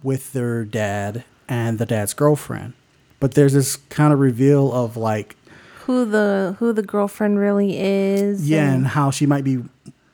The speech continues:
Speaker 1: a bit more sinister towards the daughters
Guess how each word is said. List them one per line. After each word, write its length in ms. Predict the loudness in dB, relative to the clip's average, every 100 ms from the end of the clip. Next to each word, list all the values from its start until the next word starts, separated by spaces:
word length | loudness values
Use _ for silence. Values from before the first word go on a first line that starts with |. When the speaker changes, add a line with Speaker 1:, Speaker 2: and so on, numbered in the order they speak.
| -20 _ _ _ -4
Speaker 1:
a 40 |
bit 140 | -2 0
more 140 | -2
sinister 560 | -2 0 0 0 0 -2
towards 380 | 0 0 0 0
the 80 | -4
daughters 600 | -2 -2 -2 -2 -4